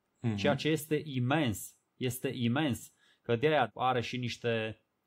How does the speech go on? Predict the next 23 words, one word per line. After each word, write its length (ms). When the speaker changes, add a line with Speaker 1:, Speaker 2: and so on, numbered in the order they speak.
Speaker 2:
scrieri 440
numite 280
analitica, 560
analitica 520
prima, 160
Speaker 1:
Exact. 240
Speaker 2:
analitica 520
secunda, 520
da, 100
de 100
la 140
analiză. 500
Deci 220
analizează 960
aceste 480
legi 520
ale 240
gândirii. 520
Asta 300
face 340
logica 680
și, 680
bă, 320